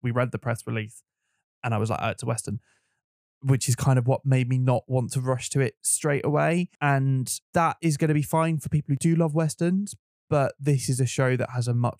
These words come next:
wider appeal than simply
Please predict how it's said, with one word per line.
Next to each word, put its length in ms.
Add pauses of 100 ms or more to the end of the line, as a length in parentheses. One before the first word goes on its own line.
wider 680
appeal 680
than 160
simply 640